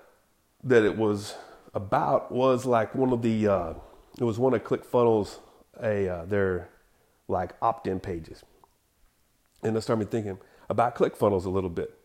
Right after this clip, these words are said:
And I was like, "ClickFunnels, yes, I know ClickFunnels can change your business,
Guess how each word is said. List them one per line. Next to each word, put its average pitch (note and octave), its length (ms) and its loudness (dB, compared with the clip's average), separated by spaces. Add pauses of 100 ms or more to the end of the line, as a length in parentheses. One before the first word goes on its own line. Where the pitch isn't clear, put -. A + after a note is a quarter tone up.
(960)
And A#2 100 4
I B2 40 6
was A#2+ 60 4
like, A2 260 0
"ClickFunnels, D#3+ 440 4
yes, A#2 420 2
I B2+ 140 2
know A#2+ 200 2
ClickFunnels A#2 500 0
can A#2 120 -4
change A2 240 -2
your A2+ 80 0
business, G2+ 500 -4